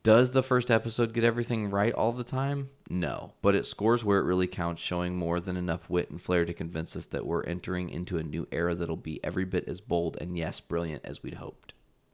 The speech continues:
Um, a couple more quotes here. There's only a few more quotes here. The Telegraph's Ben Lawrence said Chibnall had the,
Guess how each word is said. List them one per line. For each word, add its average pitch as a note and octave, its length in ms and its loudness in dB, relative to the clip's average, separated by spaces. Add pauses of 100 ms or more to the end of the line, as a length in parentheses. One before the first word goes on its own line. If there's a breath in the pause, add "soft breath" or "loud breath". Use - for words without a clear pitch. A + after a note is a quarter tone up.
(1040 soft breath)
Um, F2 340 -2
a E2 80 -4
couple E2+ 240 -6
more E2+ 240 -4
quotes - 440 -6
here. C2 480 -8 (260)
There's E2+ 240 -4
only E2 180 -4
a D2 60 -8
few - 180 -6
more E2+ 180 -4
quotes - 340 -8
here. C#2 120 -8
The E2 100 -10
Telegraph's A2 520 4
Ben G#2 200 4
Lawrence A2 300 0
said F2+ 160 0
Chibnall C#3 420 2
had G#2 200 -4
the, - 100 -8